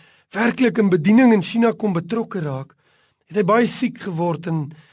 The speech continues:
dit was 'n sterfte siekbed en hy het daarop gelê en iemand het na hom toe gegaan en vir hom gevra,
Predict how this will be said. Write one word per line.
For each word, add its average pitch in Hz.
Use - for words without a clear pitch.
dit 208
was 233
'n 214
sterfte 240
siekbed 208
en 202
hy 202
het 196
daarop 247
gelê 190
en 233
iemand 285
het 262
na 254
hom 233
toe 214
gegaan 208
en 190
vir 208
hom 180
gevra, 208